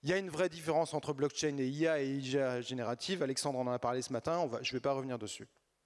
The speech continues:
Pourquoi moi je m'intéresse à ce sujet-là ? Et pourquoi les valeurs que je défends dans le tourisme et dans le tourisme durable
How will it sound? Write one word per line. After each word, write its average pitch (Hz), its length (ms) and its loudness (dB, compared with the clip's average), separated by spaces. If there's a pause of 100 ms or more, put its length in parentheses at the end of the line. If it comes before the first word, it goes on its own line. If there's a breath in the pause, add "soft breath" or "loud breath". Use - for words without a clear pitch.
(960 loud breath)
Pourquoi 233 380 4
moi 196 320 4
je 175 80 -12
m'intéresse 165 460 0
à 139 40 0
ce 131 160 -6
sujet-là ? 110 460 -6
Et 139 80 0
pourquoi - 420 2
les 165 220 -2
valeurs 175 440 4
que 151 140 -4
je 123 100 -4
défends 156 360 0
dans 135 80 2
le 123 80 -2
tourisme 143 400 -4
et - 20 -2
dans 117 80 2
le 113 60 -4
tourisme 127 340 -4
durable 143 380 0